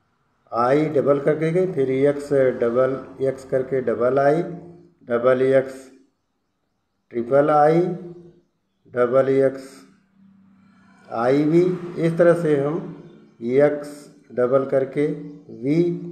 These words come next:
double X करके V I और double एक्स करके V I सत्ताईस कर दें और X double करके V triple कर दें तो अट्ठाईस हो गया, और इसको लिख देंगे X,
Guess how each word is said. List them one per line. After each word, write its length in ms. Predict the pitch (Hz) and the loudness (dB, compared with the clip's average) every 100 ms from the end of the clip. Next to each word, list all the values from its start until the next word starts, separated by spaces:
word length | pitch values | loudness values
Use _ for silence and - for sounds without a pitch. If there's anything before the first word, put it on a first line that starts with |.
| - - - _ _ | -16 -20 -20 _ _
double 340 | 123 120 131 131 | -4 0 2 2
X 220 | 135 135 - | -2 -4 -4
करके 400 | 131 127 135 156 196 - - - _ 117 | -4 -2 -2 -2 -4 -10 -16 -20 _ -12
V 200 | 120 143 143 131 | -6 -6 -6 -2
I 300 | 135 151 170 - - - - _ _ _ | 0 0 -2 -6 -14 -20 -20 _ _ _
और 280 | 123 135 139 131 131 - - | 0 2 0 -4 -10 -18 -6
double 360 | 123 120 135 | -2 0 0
एक्स 140 | 135 135 | -2 -2
करके 400 | 127 123 143 139 | -4 -4 -2 -2
V 160 | 131 147 170 - - - _ _ _ _ _ _ _ _ _ _ _ _ _ _ | -2 -4 -6 -10 -16 -20 _ _ _ _ _ _ _ _ _ _ _ _ _ _
I 240 | 117 143 | 0 2
सत्ताईस 540 | 143 143 - 131 160 - | 2 -2 0 2 2 2
कर 180 | 160 | -2
दें 340 | 156 175 170 - | 2 2 0 -2
और 220 | 123 131 | 0 2
X 360 | 135 147 143 - 156 165 - - 117 | 2 0 0 -2 -2 -2 -8 -16 -4
double 280 | 123 131 | 0 0
करके 380 | 131 135 135 156 175 185 - - - _ - | 0 -2 -2 -2 -2 -4 -12 -20 -20 _ -6
V 200 | 120 139 | -2 -2
triple 380 | 135 123 120 135 | -2 -6 -2 -2
कर 180 | 131 139 | 0 -2
दें 180 | 131 165 170 - - - - | 0 -2 -4 -10 -18 -20 -6
तो 140 | 139 170 - - - - - _ _ _ | -2 -2 -4 -12 -20 -20 -20 _ _ _
अट्ठाईस 500 | 123 - 120 135 156 | -16 -12 -2 0 2
हो 100 | 165 | 0
गया, 220 | 160 165 185 | 2 2 2
और 280 | 175 131 131 | 2 0 -2
इसको 240 | 131 - | -2 -2
लिख 160 | 135 131 | -2 -2
देंगे 360 | 139 135 123 135 | 0 0 0 -2
X, 220 | 139 | -2